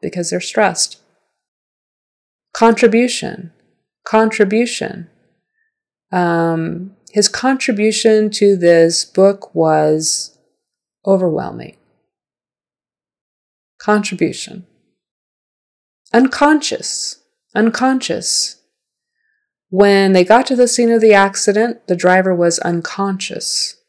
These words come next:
Unconscious. Contemplate. Contemplate. Take a minute to contemplate about the effects of this decision. Contemplate.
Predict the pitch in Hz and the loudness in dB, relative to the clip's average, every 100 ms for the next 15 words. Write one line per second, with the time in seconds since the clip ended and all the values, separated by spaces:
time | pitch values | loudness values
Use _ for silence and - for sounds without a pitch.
0 | _ - 165 - 185 190 - - - - | _ -8 -8 -6 -6 -6 -8 -12 -14 -14
1 | - _ _ _ _ _ _ _ _ _ | -18 _ _ _ _ _ _ _ _ _
2 | _ _ _ _ _ _ _ _ - 285 | _ _ _ _ _ _ _ _ -6 -2
3 | 294 202 170 - - - - _ _ _ | 0 -2 -4 -6 -6 -8 -20 _ _ _
4 | _ _ - 269 269 - 185 - - - | _ _ -8 -4 -2 -4 -8 -4 -6 -6
5 | - - _ _ _ _ _ _ _ _ | -14 -20 _ _ _ _ _ _ _ _
6 | _ _ _ _ _ _ - 294 302 294 | _ _ _ _ _ _ -4 -2 2 4
7 | 226 220 220 220 - 196 196 - 214 196 | 4 4 2 0 2 2 2 -4 -4 -2
8 | 185 170 - 156 156 156 - 175 165 165 | -4 -6 -4 -2 0 -2 -4 -2 0 2
9 | 160 160 156 - _ _ _ 175 165 - | 2 0 -2 -6 _ _ _ -2 -2 -2
10 | 160 156 - 151 147 - 139 156 - 165 | -4 -4 -4 -4 -6 -6 -6 -6 -8 -6
11 | - - 151 - 180 - _ _ _ _ | -6 -8 -10 -14 -18 -20 _ _ _ _
12 | _ _ - 220 208 196 165 - - - | _ _ -6 -2 -2 -4 -12 -12 -14 -16